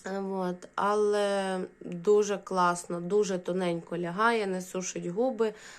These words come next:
лишається до вечора. От поки демакіяжем не знімеш, вона нікуди не подінеться. Ну, звичайно, якщо їсти щось жирне, воно трошки під, е, розчинить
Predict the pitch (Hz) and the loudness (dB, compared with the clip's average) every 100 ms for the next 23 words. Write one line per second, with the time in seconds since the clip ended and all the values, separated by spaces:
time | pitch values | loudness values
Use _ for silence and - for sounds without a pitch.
0 | - 190 196 - 196 185 170 - 175 170 | -8 -4 -2 2 4 4 2 0 -6 -2
1 | 180 214 269 277 254 226 226 202 185 185 | 0 2 2 2 -2 0 0 -2 -2 -6
2 | 180 - 175 170 170 175 190 185 202 202 | -4 0 0 0 -2 0 0 -2 0 2
3 | 196 180 175 185 185 185 208 262 254 - | 2 0 0 0 0 2 4 4 2 -2
4 | 185 190 214 202 185 190 190 - 185 185 | 0 4 4 2 -2 0 -2 -6 -2 0
5 | 170 - - - - - - 247 226 233 | 0 -4 -14 -16 -18 -12 0 2 2 4
6 | 269 247 208 - 208 202 208 208 196 - | 4 4 2 -2 -2 0 0 0 -4 -6
7 | 190 185 175 247 320 320 294 - - - | -4 -2 2 2 2 0 -2 -6 -14 -12
8 | - 202 214 208 208 - 208 190 180 - | -2 0 4 4 2 -2 -2 -2 -4 -6
9 | 185 185 175 175 180 - - 180 185 - | -2 0 0 -2 -6 -10 -4 -2 -2 -2
10 | 202 170 160 - | 0 2 0 -4